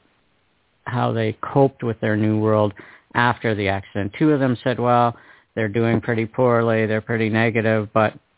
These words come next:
you know what? They were negative and, you know, disgruntled and not a positive person before the accident.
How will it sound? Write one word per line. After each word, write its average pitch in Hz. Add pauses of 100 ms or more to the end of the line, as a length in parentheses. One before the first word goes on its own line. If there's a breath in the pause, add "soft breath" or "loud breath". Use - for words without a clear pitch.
(160)
you 135
know 131
what? 127
They 120
were 107
negative 113
and, 104
you 113
know, 117
disgruntled 117
and 113
not 117
a 107
positive 110
person 113
before 123
the 113
accident. 107